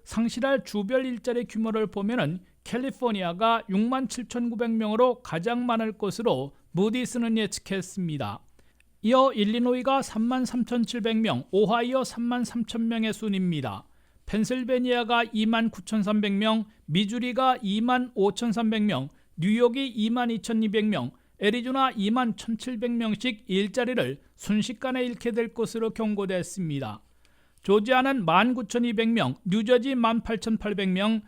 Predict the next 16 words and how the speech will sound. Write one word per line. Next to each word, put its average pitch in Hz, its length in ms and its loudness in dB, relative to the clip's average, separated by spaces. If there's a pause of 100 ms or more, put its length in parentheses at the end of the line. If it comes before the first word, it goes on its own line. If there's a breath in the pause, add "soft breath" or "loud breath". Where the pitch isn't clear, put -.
(180 loud breath)
버지니아 240 680 2
만 208 280 4
팔천칠백 220 760 -2
명, 165 220 0 (220 soft breath)
플로리다 247 680 2
만 214 300 2
팔천 226 380 -4
명, 139 200 -2 (260)
매사추세츠 233 920 0
만 214 240 2
칠천구백 240 680 -4
명씩 220 520 -2 (180 soft breath)
일자리가 247 600 0
없어질 226 460 -2
것으로 214 420 -2
추산됐습니다. 170 1160 -4